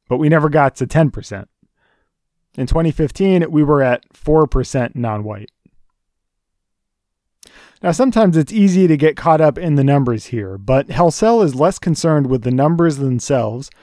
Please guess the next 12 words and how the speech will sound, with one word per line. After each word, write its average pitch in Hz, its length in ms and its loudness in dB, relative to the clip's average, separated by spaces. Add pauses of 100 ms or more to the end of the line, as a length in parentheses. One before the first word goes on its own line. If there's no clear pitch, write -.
(340)
than 143 140 -2
with 139 140 0
what 170 220 0
they 160 160 -2
suggest 123 840 -6 (160)
and 139 120 -6
what 135 160 -2
they 139 180 0
reveal 131 500 0
about 127 280 -2
our 110 180 -4
relationships, - 840 -14